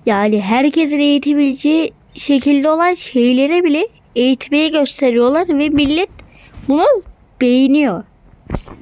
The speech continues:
Yani bak, daha dün gördüm. Daha dün biri, e, bir video çekmiş. Rex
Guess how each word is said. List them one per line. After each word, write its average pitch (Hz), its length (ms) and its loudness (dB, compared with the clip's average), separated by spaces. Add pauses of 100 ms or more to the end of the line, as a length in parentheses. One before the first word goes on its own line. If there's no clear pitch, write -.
(680)
Yani 240 520 0
bak, 202 160 -4 (180)
daha 262 320 2
dün 240 200 -2
gördüm. 196 420 0 (200)
Daha 285 240 2
dün 311 220 0
biri, 339 380 0 (1800)
e, 233 200 0
bir 294 160 2
video 320 280 0
çekmiş. - 680 -4 (1400)
Rex 254 180 0